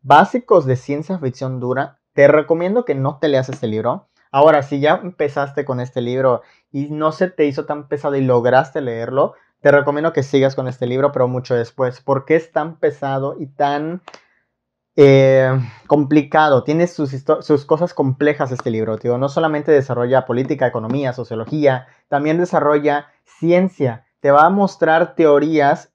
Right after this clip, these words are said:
no solamente la sociología cósmica, ni tampoco la paradoja de Fermi, sino lo que más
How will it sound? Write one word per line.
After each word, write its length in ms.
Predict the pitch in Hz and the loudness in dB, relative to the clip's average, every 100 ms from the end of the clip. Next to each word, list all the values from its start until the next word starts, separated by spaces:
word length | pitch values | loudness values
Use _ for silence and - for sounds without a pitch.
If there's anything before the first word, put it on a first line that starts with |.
| _ | _
no 200 | 147 147 | -8 -8
solamente 480 | 143 165 151 151 156 | -2 -2 0 -2 0
la 100 | 147 | 0
sociología 560 | 131 131 123 123 139 135 | 0 -8 -6 0 0 0
cósmica, 640 | 143 143 139 139 135 - _ _ | -4 -4 -8 -4 -6 -6 _ _
ni 160 | 131 135 | -4 -2
tampoco 400 | 143 135 147 156 | 0 0 0 2
la 100 | 135 | 0
paradoja 340 | 127 123 151 | 0 -2 0
de 80 | 131 | -2
Fermi, 460 | 127 156 160 139 147 _ _ | 0 0 0 -4 -10 _ _
sino 500 | 147 143 143 143 _ - - | -8 -2 -2 -2 _ -20 -2
lo 400 | 143 147 151 - | 4 4 2 -2
que 160 | 147 | 0
más 420 | 143 147 151 156 | 0 0 0 -2